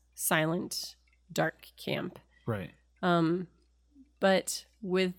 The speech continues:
Speaker 1: the lack of light, like, moving only by moonlight, you find it difficult to avoid stepping on small twigs that just don't stand out in that kind of,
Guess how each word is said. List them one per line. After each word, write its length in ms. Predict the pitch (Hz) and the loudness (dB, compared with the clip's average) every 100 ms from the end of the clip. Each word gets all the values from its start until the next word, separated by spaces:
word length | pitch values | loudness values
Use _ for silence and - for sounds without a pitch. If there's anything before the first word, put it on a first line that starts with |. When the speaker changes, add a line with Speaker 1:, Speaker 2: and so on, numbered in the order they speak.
| - _ | -14 _
Speaker 1:
the 140 | 175 | 0
lack 360 | 165 175 202 - | 4 4 2 0
of 120 | 190 | -4
light, 440 | 160 160 156 156 - | 0 0 2 0 -2
like, 160 | 170 175 | 0 2
moving 260 | 190 180 | 2 2
only 340 | - 185 190 185 | 2 2 4 4
by 180 | 175 165 | 4 4
moonlight, 520 | 165 160 160 160 - | 0 -2 -2 -2 -4
you 100 | 165 | -8
find 340 | - 185 190 | 2 4 4
it 180 | 185 - | 0 0
difficult 540 | 175 170 180 - 170 - | -2 0 -4 -4 -6 -4
to 160 | 170 | -2
avoid 500 | 156 147 160 160 151 | -2 0 2 2 2
stepping 400 | - - 160 170 | 0 -2 0 0
on 140 | 156 160 | 0 0
small 300 | - 156 151 | -2 -2 -2
twigs 440 | - 165 156 147 | -2 0 0 0
that 120 | 156 170 | -6 -6
just 180 | 156 - | -6 -2
don't 200 | 165 - | -2 -4
stand 500 | - 160 151 147 147 | -4 -2 -2 -2 -2
out 260 | 151 151 - | 0 0 0
in 120 | 160 | 0
that 180 | 151 - | -2 -6
kind 240 | - 156 | -4 -2
of, 160 | 151 | -4